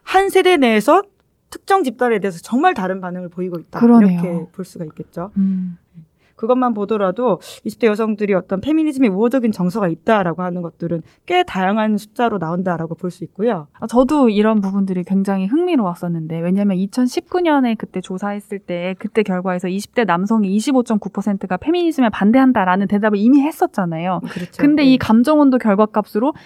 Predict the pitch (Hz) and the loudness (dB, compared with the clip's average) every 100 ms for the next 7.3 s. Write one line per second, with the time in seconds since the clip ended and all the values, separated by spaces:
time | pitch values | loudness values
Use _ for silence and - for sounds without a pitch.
0 | _ - 240 220 233 269 330 320 277 254 | _ 0 4 6 8 8 6 6 4 2
1 | 220 294 285 320 294 285 254 294 359 381 | 2 4 6 4 4 4 4 4 4 2
2 | - 381 339 196 196 254 254 240 214 208 | 4 4 6 6 6 6 4 2 0 -2
3 | - 254 294 285 254 214 202 180 170 185 | 2 4 4 2 2 0 -2 0 4 4
4 | 247 - 185 170 165 170 175 170 - - | 4 0 -4 -6 -8 -10 -8 -8 -12 -20
5 | _ _ - 285 247 226 233 220 214 190 | _ _ -2 2 4 4 4 4 2 2
6 | 180 185 185 214 254 208 165 180 202 196 | 2 0 4 6 6 4 2 0 0 -2
7 | 202 - 175 | -4 -4 -4